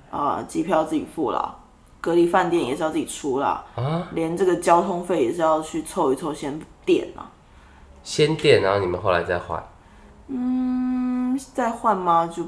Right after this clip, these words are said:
Speaker 1: 就也不一定，很，听到很多都是可能都要自费。就像我听过
Speaker 2: 嗯。
Speaker 1: 有干部要回来台湾隔离，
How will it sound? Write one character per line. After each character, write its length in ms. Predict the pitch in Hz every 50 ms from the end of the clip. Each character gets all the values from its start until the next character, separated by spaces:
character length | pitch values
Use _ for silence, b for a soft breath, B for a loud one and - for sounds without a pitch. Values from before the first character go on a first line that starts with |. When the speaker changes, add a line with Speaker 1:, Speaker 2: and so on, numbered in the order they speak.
| - -
Speaker 1:
就 120 | - 196
也 120 | 170 143 107
不 200 | - - 156 135
一 60 | 107
定， 220 | - - 120 76 - - - -
很， 100 | - 156 - - - - - -
听 160 | - 233 226
到 120 | 233 226
很 240 | 208 190 160 123 131
多 160 | 135 156 160
都 140 | 156 165 165
是 320 | 165 170 160 156 143 - b b b b b b b b b -
可 140 | - - -
能 100 | 113 113
都 80 | 147
要 80 | 135 139
自 300 | 139 - - 151 135 107
费。 320 | - - - 135 - - -
就 120 | - - 277
像 200 | 330 320 - 220
我 80 | 185
听 220 | 175 202 220 202 214
过 300 | 233 233 214 208 214 B B B
Speaker 2:
嗯。 320 | 131 127 120 107 92 82
Speaker 1:
有 640 | - 180 170 165 165 160 165 165 156 147 139 135 131 - - -
干 300 | - 220 208 175 170 170
部 320 | 170 180 185 175 160 135 - - - -
要 100 | - 147
回 220 | 147 - - 160
来 140 | 151 151 143
台 200 | 147 - - 151
湾 240 | 143 156 156 160 165
隔 300 | 160 - 165 135 127 156 160
离， 360 | 160 147 123 98 92 -